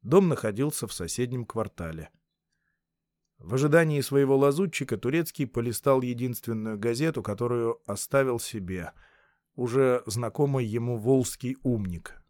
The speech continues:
и без труда нашёл очередной наезд на человека по фамилии Серебренников.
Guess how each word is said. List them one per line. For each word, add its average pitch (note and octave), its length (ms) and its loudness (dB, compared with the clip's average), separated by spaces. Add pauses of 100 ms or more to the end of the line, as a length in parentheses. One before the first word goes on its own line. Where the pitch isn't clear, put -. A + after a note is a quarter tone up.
(220)
и E3+ 140 0
без D3+ 180 2
труда B2+ 440 4
нашёл D3+ 400 2
очередной A2 480 -2
наезд B2 560 -4
на G#2 120 -8
человека G#2 520 -6
по G2+ 120 -10
фамилии A#2+ 460 -4
Серебренников. F2+ 880 -6